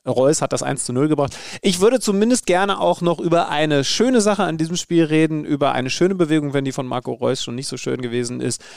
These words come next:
Julian Brandt, viel gescholten, viel gelitten, viel auf der Bank in den letzten Wochen. Beim zwei zu null der Assistgeber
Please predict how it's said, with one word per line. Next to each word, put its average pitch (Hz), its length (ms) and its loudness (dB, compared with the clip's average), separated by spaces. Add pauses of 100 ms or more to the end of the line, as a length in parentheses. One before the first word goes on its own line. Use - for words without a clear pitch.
(200)
Julian 180 300 4
Brandt, 160 240 -2
viel 185 200 -2
gescholten, 165 500 2
viel 165 180 0
gelitten, 151 380 -2
viel 143 180 0
auf 131 100 0
der 135 120 0
Bank 131 240 -2
in 143 120 -4
den 139 140 -4
letzten 135 340 -2
Wochen. 131 300 0 (460)
Beim 123 160 0
zwei 131 320 0
zu - 180 -4
null 135 380 2 (760)
der 127 380 2 (680)
Assistgeber 170 960 0